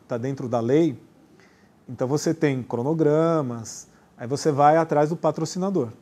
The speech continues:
Você vai ter que convencer uma empresa que ela vai direcionar esses recursos que iriam pro governo pro, pra produção do seu filme. O, o maior problema que são, é o seguinte, as empresas que têm os recursos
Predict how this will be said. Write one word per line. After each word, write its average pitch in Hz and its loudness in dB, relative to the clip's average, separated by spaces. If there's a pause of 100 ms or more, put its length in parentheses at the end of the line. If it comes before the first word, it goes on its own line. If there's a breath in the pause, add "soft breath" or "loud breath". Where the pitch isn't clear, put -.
(640 soft breath)
Você - -18
vai 113 -8
ter 131 -6
que 131 -16
convencer 139 -4
uma 120 -8
empresa 196 -2 (640 soft breath)
que - -14
ela 135 -2
vai 123 0
direcionar 127 -4 (720)
esses 123 -10
recursos 135 -4 (360 soft breath)
que - -12
iriam 120 -6
pro 131 -14
governo 151 0 (140)
pro, 175 -2
pra 156 -4
produção 160 -8
do 156 -12
seu 196 -6
filme. 120 -12 (720 soft breath)
O, 151 0
o 160 -4
maior 180 2
problema 180 0
que 185 -2
são, 151 -6 (220)
é 135 -8
o 143 -4
seguinte, 113 -10
as 127 -8
empresas 180 0
que - -10
têm 208 2
os 185 -2
recursos 160 -4